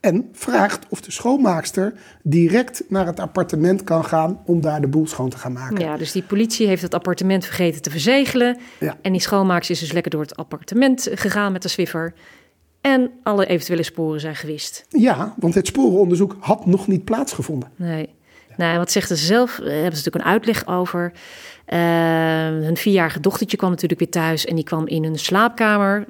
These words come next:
Speaker 2: Daar kwam ze heel veel. En op dat moment zou daar veel volwassen speelgoed liggen. En dat moest natuurlijk opgeruimd worden. Dus vandaar dat ze de schoonmaakster hadden gebeld.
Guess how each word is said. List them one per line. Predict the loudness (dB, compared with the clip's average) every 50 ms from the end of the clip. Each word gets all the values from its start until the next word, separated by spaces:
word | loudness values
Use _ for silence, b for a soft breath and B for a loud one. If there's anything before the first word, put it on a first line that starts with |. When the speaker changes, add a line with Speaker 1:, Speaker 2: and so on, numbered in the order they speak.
| -14 -16 -10 -8
Speaker 2:
Daar | -8 -8
kwam | -6 -6 -8 -6
ze | -4 -4
heel | -4 -4 -2
veel. | 0 2 2 4 4 2 0 -4 B B B B B B B B B -2
En | 0 2 2 2 2
op | 0 0
dat | 0 0 2
moment | 2 2 2 2 2
zou | 0 0 0 0
daar | 0 -2 -2 -4
veel | -2 0 2 2 2 0
volwassen | -2 -4 -4 -2 -2 -2 -2 -2 -4 -4 -4 -4
speelgoed | -4 0 2 2 2 2 0 0 0
liggen. | 0 0 2 -2 -4 -6 -6 B B B B B B B B B B B B B B B _
En | -2 0 0 2
dat | 2 0
moest | 0 -2 -2
natuurlijk | 0 -2 -2 0 0 -4 -2
opgeruimd | -2 -2 -2 -2 -2 -4 -4
worden. | -6 -6 -6 -4 -6
Dus | -6 -4 -2
vandaar | 0 2 4 4 2
dat | 2 0
ze | 0 0
de | -2
schoonmaakster | -2 0 -2 -2 -2 -2 -4 -4 -4 -6 -6 -6
hadden | -8 -8 -8 -8
gebeld. | -8 -8 -8 -6 -8 -8 -10 -10